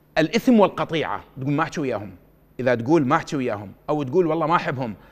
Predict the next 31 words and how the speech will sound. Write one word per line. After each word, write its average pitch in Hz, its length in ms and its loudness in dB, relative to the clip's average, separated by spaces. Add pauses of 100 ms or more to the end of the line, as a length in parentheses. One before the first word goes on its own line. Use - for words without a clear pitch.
(300)
أو 180 160 4
تقول 190 380 2 (140)
يعني 214 580 -6
أسباب 170 380 2
هنالك، 110 420 -8 (360)
هذا 208 380 -2
قطع - 380 -6 (420)
حرام. 113 280 -8 (640)
قطع - 200 -6
الأرحام 135 340 -4
من 143 160 -6
أكبر 123 280 -6
الكبائر. 95 420 -12 (180)
لكن 196 480 0 (1000)
عدم 285 360 8
الصلة 254 480 4
لا، 247 180 2
مو 214 140 4
حرام، 147 380 2
تحبهم 226 440 2
ويحبوك 175 520 0
وما 175 180 4
ب-، 156 160 -2
وبيناتكم 185 540 0
مودة، 185 420 2
بس 147 220 -6
أكو 147 140 -6
بشر 180 260 0
طبعه 170 320 0
مو 190 80 0
اجتماعي، 170 500 -4